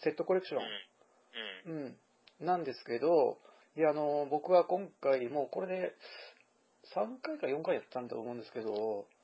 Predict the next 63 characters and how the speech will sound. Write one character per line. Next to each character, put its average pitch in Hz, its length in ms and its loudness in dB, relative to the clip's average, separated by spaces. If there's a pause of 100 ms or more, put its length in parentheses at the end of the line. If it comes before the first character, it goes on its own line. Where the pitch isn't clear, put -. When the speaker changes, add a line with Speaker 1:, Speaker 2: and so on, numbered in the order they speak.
Speaker 2:
は 104 140 4
い。 87 220 -6
Speaker 1:
ま 180 120 -2
あ、 - 20 0
や-、 160 340 0
や 190 160 4
る 254 120 -4
た 285 120 2
び 277 120 -2
に 208 100 -6
や 160 80 2
っ - 60 -4
ぱ 175 100 4
り 151 60 0
な 190 80 -4
ん 185 40 -8
か - 180 0
新 156 160 2
し 165 140 -8
い、 131 40 -12
何 180 200 -4
か 220 120 2
し 214 100 -4
ら 190 60 -2
発 196 240 -2
見 190 140 -2
が 175 100 2
あ 165 40 6
る 160 180 0
っ - 40 -20
て 160 80 -4
い 156 80 0
う 147 40 -4
の 123 120 -8
が、 117 300 0 (540)
Speaker 2:
う - 20 -16
ん。 165 40 2
Speaker 1:
え 139 120 2
ー、 - 20 -6
Speaker 2:
う - 20 -6
ん。 139 60 -8
Speaker 1:
今 143 100 -4
僕 127 160 -4
が 135 100 -4
感 131 240 -4
じ - 140 -16
て 135 100 -4
い 131 40 0
る 123 120 -4
と 123 140 -10
こ 123 160 -6
ろ 127 140 -6
で 113 120 -6
す。 - 160 -16
Speaker 2:
う 113 40 -8
ん。 101 120 -8 (640)
Speaker 1:
え 120 340 -2 (840)
ー、 202 220 0
例 285 60 4
え - 20 -2
ば - 140 4
そ 156 80 -4
の、 131 840 0